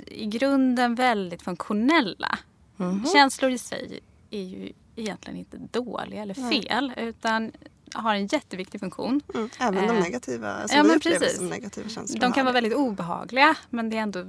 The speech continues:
Speaker 1: så viktigt att vi har hela känslospektrat.
Speaker 2: Mm.
Speaker 1: Ehm, ehm, ja, så att de ger oss viktig information om olika saker.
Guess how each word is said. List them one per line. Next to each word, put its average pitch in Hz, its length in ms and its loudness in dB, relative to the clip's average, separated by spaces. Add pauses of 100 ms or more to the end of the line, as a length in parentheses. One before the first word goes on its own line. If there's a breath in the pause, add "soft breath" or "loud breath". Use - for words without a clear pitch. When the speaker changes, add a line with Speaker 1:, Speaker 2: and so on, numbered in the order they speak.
(120)
Speaker 1:
så - 160 -4
viktigt - 460 -2
att 196 120 -10
vi - 40 -8
har 277 280 4
hela 233 240 -4
känslospektrat. - 880 -12
Speaker 2:
Mm. 202 180 0
Speaker 1:
Ehm, 180 380 -4 (920 loud breath)
ehm, 175 640 -10 (180)
ja, 196 260 2
så - 140 -10
att 220 60 -8
de 240 140 -2
ger 240 200 2
oss - 320 -8
viktig 254 360 -2
information 175 540 -6
om - 80 -6
olika - 200 -12
saker. - 460 -8